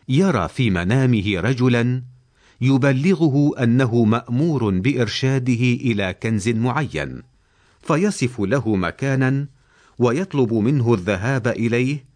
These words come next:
ومعه قوس وسهم، وهناك فليرمي السهم، وحيث يسقط فإنه سيجد الكنز. استيقظ الرجل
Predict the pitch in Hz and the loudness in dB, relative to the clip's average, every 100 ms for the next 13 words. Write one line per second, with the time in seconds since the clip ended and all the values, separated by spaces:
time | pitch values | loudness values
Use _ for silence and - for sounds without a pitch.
0 | _ _ _ - 113 113 120 135 123 120 | _ _ _ -8 -2 0 0 -2 0 0
1 | 120 120 120 117 127 117 135 - 107 85 | 0 0 -2 -2 -2 0 0 -2 -4 -6
2 | - - _ _ _ _ - 117 101 104 | -12 -18 _ _ _ _ -4 -2 0 0
3 | 110 123 127 143 156 _ _ _ _ - | 0 -2 -2 -4 -6 _ _ _ _ -6
4 | 131 101 95 147 139 107 - - 135 143 | -2 -2 -2 -2 0 -2 -2 -4 -2 0
5 | 160 180 _ _ _ _ - 95 82 139 | -2 -6 _ _ _ _ -6 -4 -4 -4
6 | 160 - 113 117 123 - 135 - - _ | -4 -2 -2 -2 -2 -2 -2 -2 -20 _
7 | _ _ _ - 113 120 113 110 104 104 | _ _ _ -6 -2 0 0 0 -2 -4
8 | - 92 92 90 92 123 123 76 62 60 | -2 -2 -2 -2 -2 -2 -4 -10 -10 -14
9 | - - _ _ _ _ _ - 123 - | -18 -20 _ _ _ _ _ -6 -6 -2
10 | 175 120 101 87 80 117 120 107 | -2 -2 -4 -4 -2 0 2 2